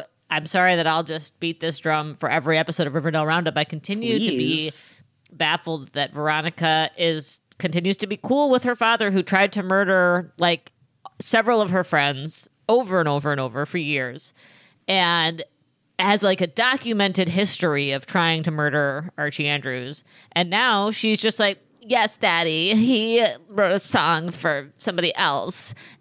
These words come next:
Speaker 1: Like, don't tell that to your murderous father who has tried to murder this boy before. He will murder him again.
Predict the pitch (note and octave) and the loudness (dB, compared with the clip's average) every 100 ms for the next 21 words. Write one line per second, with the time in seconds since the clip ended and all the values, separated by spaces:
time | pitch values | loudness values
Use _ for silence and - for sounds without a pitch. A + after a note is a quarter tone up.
0 | _ G3 G3+ F#3 - G#3 D4+ G4 E4+ D#4 | _ 0 0 0 0 2 2 2 2 2
1 | B3+ B3+ A3 F3+ G3 A3+ A#3 A3 G#3+ G#3 | 0 0 0 0 0 2 2 0 0 2
2 | G#3 G#3 G3+ F#3+ F3 - F#3+ F#3 A#3 B3 | 2 2 2 2 0 -2 0 2 2 0
3 | A3+ G3 G3 G3 F3+ D#3 C#3+ E3+ E3+ E3+ | -2 0 2 2 2 0 2 2 2 -2
4 | E3+ F3 A2 D3 G3 D#3+ A#3 C#4+ A3 D#3+ | 2 2 0 0 2 4 4 4 0 -2
5 | D#3+ E3 C#3 E3 F#3 C4+ | 0 0 -2 -2 -2 -2